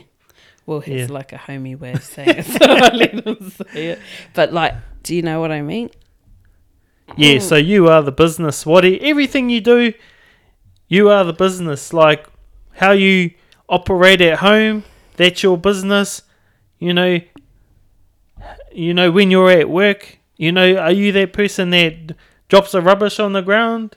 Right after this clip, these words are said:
Speaker 2: and leaves it there, or do you pick it up and put it in the rubbish? Like, it's those real little things that can go, can,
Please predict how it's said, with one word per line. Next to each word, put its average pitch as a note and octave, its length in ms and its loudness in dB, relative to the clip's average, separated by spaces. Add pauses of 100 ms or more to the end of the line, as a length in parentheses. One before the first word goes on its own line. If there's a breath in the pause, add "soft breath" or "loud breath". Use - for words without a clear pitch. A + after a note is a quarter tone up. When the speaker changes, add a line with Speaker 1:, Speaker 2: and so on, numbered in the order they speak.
(440)
Speaker 2:
and D#3 160 0
leaves G#3 260 0
it A3+ 140 -6
there, A#3 260 0
or E3+ 140 2
do F3+ 120 -4
you E3+ 100 -2
pick F#3+ 220 -10
it F#3 100 0
up F3+ 140 -4
and F3 120 -8
put F3+ 140 -8
it F3+ 40 -2
in F3 120 -4
the F3 80 -6
rubbish? G3 380 -6
Like, D3+ 340 -2 (300 soft breath)
it's F3+ 160 -6
those G3 360 4
real A#3+ 420 0
little A#3 280 0
things G#3+ 320 -4
that F#3 320 -2 (640)
can G#3+ 300 0
go, F#3+ 500 2 (680)
can, F#3 380 -4